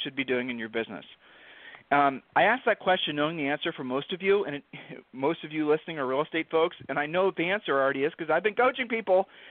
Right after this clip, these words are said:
in the real estate industry for two decades. I know what you guys mostly go through, a normal, predictable, emotional, uh, roller coaster this time of year. And the roller coaster goes something like this.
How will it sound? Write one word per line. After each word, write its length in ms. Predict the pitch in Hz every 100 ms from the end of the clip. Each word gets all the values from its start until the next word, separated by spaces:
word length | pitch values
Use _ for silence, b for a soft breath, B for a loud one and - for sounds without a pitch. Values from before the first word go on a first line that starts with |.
| B B
in 120 | 143
the 60 | 147
real 140 | 151
estate 240 | 147 139
industry 380 | 135 135 131 131
for 100 | 127
two 180 | 127 135
decades. 440 | 131 135 113 95
I 100 | 123
know 140 | 131 156
what 220 | 175 -
you 160 | 147 170
guys 320 | 143 123 139 - _
mostly 600 | 156 160 170 - 120 123 151 B B B -
go 200 | 160 160
through, 480 | - 131 127 127 151 _
a 220 | 131 135
normal, 460 | 147 147 156 156 170
predictable, 680 | - 151 147 - 147 151 151 _ 143 -
emotional, 720 | 135 143 156 - 143 139 156 B B B B -
uh, 220 | 127 117
roller 260 | 123 226 226
coaster 400 | 175 139 - 127
this 140 | 123 -
time 180 | 120 110
of 80 |
year. 220 | 104 80 - B B B
And 140 | 139
the 60 | 143
roller 220 | 151 208
coaster 360 | - 190 - 160
goes 160 | 160 156
something 240 | 156 151
like 180 | 139 127
this. 200 | 123 82